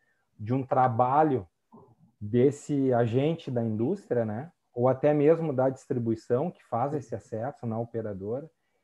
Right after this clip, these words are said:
Então, assim, eu vejo que tem muita coisa pra fazer no negócio de alta complexidade.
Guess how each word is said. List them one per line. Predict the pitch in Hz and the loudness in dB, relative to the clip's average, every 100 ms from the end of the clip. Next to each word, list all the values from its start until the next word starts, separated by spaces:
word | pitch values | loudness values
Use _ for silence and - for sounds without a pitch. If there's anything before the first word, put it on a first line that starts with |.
| _ _ | _ _
Então, | 127 123 131 165 | -8 -2 0 0
assim, | 196 175 165 | -4 -4 0
eu | 131 | 2
vejo | 139 147 | 2 2
que | - | -2
tem | 170 170 | -2 -2
muita | 151 151 196 202 | 0 0 0 -2
coisa | 190 160 160 | 0 0 0
pra | 156 131 | -2 -6
fazer | 127 120 110 123 | -4 -4 -2 -2
no | 151 | -2
negócio | 120 110 117 - | -2 0 -2 -4
de | 117 | -4
alta | 117 113 | -4 -4
complexidade. | 123 120 120 117 - 135 120 | -8 -6 -6 -8 -8 -4 -4